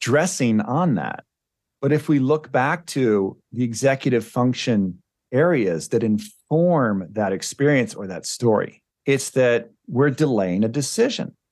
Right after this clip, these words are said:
We're delaying an opinion. And if we have an opinion, what happens? People say, "Can you back that up?" So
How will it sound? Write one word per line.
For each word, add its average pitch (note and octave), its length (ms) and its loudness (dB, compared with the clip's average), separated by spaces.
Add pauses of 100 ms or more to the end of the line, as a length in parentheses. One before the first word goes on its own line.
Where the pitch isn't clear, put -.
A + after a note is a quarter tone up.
(320)
We're C3 240 2
delaying B2+ 920 0 (580)
an C#3+ 100 2
opinion. A3 600 0 (480)
And A3+ 220 2
if G#3 120 -2
we E3 120 0
have D3+ 240 0
an C3 80 0
opinion, C3 680 0 (140)
what C4 120 -2
happens? B3+ 680 -2 (480)
People B2+ 240 -2
say, F#2 420 0 (200)
"Can G2 120 0
you F#2 80 2
back E2+ 260 -4
that E2 180 -2
up?" F3+ 300 0 (680)
So A2+ 480 0